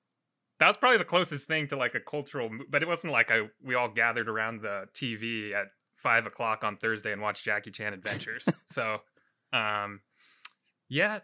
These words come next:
Speaker 1: there wasn't really a movie that, I mean, honestly, it was just the typical movies that any other family has. It wasn't specific to Chinese people. It's a good question. Um, like, my parents watched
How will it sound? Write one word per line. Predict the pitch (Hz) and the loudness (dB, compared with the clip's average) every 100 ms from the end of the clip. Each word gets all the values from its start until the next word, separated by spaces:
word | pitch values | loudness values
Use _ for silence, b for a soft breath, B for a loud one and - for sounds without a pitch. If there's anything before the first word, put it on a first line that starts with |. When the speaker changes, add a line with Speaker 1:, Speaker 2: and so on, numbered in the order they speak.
| - | -8
Speaker 1:
there | 196 | -8
wasn't | 311 427 403 | -8 -10 -8
really | 381 370 | -6 -2
a | 311 | 0
movie | 226 285 285 247 | 0 -2 -4 2
that, | 196 175 143 - | 6 6 4 0
I | - | 0
mean, | 170 165 | 2 4
honestly, | 160 196 - 202 | 4 4 0 -4
it | |
was | 180 156 | -2 -2
just | 170 - | -4 -6
the | 165 | -4
typical | 165 151 - | -4 -4 -6
movies | 143 143 143 135 | -6 -4 -4 -2
that | 135 117 | 0 0
any | 123 123 120 | -2 -4 -4
other | 123 113 | -4 -6
family | 110 104 101 | -8 -8 -8
has. | 101 95 | -8 -10
It | 98 | -8
wasn't | 110 127 | -10 -10
specific | - 107 - 113 113 - | -12 -14 -12 -8 -10 -10
to | - 104 98 98 _ _ _ _ _ _ _ | -10 -10 -10 -16 _ _ _ _ _ _ _
Chinese | - 117 110 117 - | -4 -2 -2 -8 -10
people. | 104 92 92 95 92 _ B B B _ _ | -16 -14 -12 -14 -16 _ B B B _ _
It's | - | -16
a | |
good | 190 320 | -10 -10
question. | - 185 196 226 120 98 _ _ | -4 -4 -4 -6 -6 -8 _ _
Um, | 127 123 123 117 120 _ _ _ _ _ _ _ _ | -8 -8 -8 -12 -16 _ _ _ _ _ _ _ _
like, | 135 139 | -4 0
my | 143 | -2
parents | - 147 160 | 0 -4 -4
watched | - 135 - | -4 -4 -4